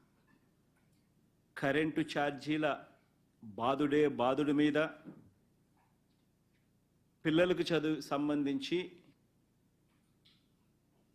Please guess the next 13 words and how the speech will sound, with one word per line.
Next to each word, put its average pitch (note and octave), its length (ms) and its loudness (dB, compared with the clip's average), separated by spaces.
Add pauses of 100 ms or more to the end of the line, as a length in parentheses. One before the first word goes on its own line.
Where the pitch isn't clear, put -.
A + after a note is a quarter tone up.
(220)
ఫీజులు F#3 480 0
కట్టలేని E3+ 540 -2
పరిస్థితిలో D3+ 680 -2
ఉన్న C#3+ 160 -2 (120)
పిల్లలు C#3+ 380 0 (420)
ఎదుర్కొంటా D3+ 680 0
ఉన్న C3+ 220 2 (120)
సమస్యల B2+ 480 -2
మీద, A2+ 260 -8 (1400)
ఈ A#2+ 80 -4 (160)
మూడు E3+ 300 4
అంశాల D3+ 440 -2
మీద C3 280 -2